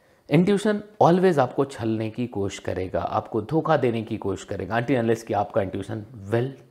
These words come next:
trained नहीं हो गया हो। तो आप इंट्यूशन को थोड़ा साइड रख करके, ठीक है, आप अपने दिमाग, अपने विवेक, अपनी बुद्धि यूज़ करिएगा,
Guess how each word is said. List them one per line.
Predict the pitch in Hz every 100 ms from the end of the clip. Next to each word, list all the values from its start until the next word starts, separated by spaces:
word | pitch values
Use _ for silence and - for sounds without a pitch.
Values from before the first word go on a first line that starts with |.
| -
trained | 117 110 104 107 - -
नहीं | 101 104 - 110 107
हो | 95 87 -
गया | 82
हो। | 80 - - _ _ _ _ _ _ - _
तो | 127
आप | 95 107 120
इंट्यूशन | 107 113 113 104
को | 101
थोड़ा | - - - -
साइड | - 107 98
रख | 90 90
करके, | - 90 - 76 - _ _ _ -
ठीक | 113
है, | 165 - _ _ -
आप | 107 -
अपने | 117 - 113 107 - - -
दिमाग, | 104 123 120 123
अपने | 120 117 104
विवेक, | 101 101 123 139
अपनी | - 110
बुद्धि | 107 151 151 196
यूज़ | 139 123
करिएगा, | - 104 101 110 -